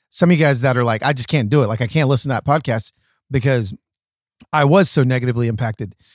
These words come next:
uh, by his teachings." Guess what? What I appreciate so much is that you guys simply, you just didn't listen to it. You didn't unsubscribe. No, you just didn't listen to it. And you, you came back this week. So I, I just wanna say, round of applause for all of you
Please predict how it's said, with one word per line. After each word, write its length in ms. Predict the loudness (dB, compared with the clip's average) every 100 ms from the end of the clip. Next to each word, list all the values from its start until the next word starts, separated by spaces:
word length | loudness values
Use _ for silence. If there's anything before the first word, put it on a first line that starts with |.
| _ _
uh, 200 | -10 -10
by 260 | -4 -2 0
his 180 | -2 -4
teachings." 400 | -6 -4 -4 0
Guess 180 | 0
what? 180 | 0 -4 -6 _ _ _
What 180 | -4 0
I 80 | 0
appreciate 680 | 0 -4 -2 0 0 -4 -2
so 200 | 0 0
much 220 | 0 -2
is 40 | -4
that 120 | -4
you 100 | 0
guys 220 | 0 -2 -8 _ _ _
simply, 400 | 0 2 4 2
you 100 | 2
just 160 | 0 2
didn't 220 | 2 4
listen 260 | 2 0 0
to 160 | 0
it. 140 | -2 -6 _ _ _
You 100 | 2
didn't 160 | 4 4
unsubscribe. 640 | 2 0 -2 2 2 2
No, 300 | 2 2 0
you 120 | 0
just 200 | -2 0
didn't 180 | -2 -2
listen 240 | -2 -2 -2
to 140 | -2
it. 100 | 0
And 100 | 0
you, 160 | 0 0
you 140 | -6 -2
came 200 | 0 2
back 200 | 0 0
this 180 | -4
week. 220 | -4 -10 -20 _ _
So 300 | -2 0 0 -8 _ _ -20 -16 -8
I, 100 | -4 0
I 100 | -2
just 140 | 0
wanna 80 | -2
say, 140 | -2
round 340 | -2 0 2 0
of 80 |
applause 480 | 0 0 0 -2 -10 -14 _ -20 _
for 300 | 2 2 4
all 240 | 4 6
of 100 | 4
you 300 | 4 2